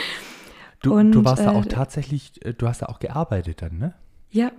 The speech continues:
Speaker 2: genau. Also
Speaker 1: Okay.
Speaker 2: London war sehr, sehr spannend. Ähm, die haben ja auch ganz andere Arbeits-, äh, Vorgänge, Praxen. Ähm, schon allein die Ausbildung ist da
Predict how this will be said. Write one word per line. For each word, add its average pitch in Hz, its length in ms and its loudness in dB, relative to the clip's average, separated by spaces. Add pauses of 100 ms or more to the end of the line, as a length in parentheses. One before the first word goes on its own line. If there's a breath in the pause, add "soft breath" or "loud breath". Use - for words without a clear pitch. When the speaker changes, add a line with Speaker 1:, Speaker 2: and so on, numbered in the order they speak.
(160)
Speaker 2:
genau. 202 240 0
Also 190 260 -2
Speaker 1:
Okay. 190 240 -6
Speaker 2:
London 226 340 2
war 196 120 2
sehr, 202 160 0
sehr 254 100 -2
spannend. 254 580 -4 (800)
Ähm, 180 220 0
die 180 80 -2
haben 175 80 2
ja 180 100 2
auch 180 80 -4
ganz 190 200 0
andere 180 280 0
Arbeits-, 220 540 -2
äh, 175 300 -2 (280)
Vorgänge, 214 720 -2 (320 loud breath)
Praxen. 226 760 0
Ähm, 185 520 -2 (100)
schon 185 220 -4
allein 180 180 0
die 175 160 -6
Ausbildung 202 760 0
ist - 640 -16
da 180 220 -4